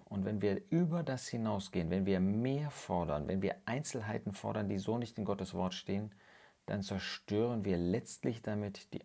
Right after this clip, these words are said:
Autorität des Wortes Gottes. Deshalb,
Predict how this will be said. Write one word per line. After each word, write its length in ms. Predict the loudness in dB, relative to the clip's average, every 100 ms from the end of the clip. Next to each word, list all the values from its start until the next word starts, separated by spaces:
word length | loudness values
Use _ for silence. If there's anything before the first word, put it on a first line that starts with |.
| -4
Autorität 720 | -4 -2 -2 -2 -2 -2 -4
des 160 | -6 -4
Wortes 320 | -4 -4 -10
Gottes. 520 | -10 -10 -14 -16 -20 _ _ _ _ _ _ -20 -20 -20 -20 -20 -4 2
Deshalb, 380 | 4 6 6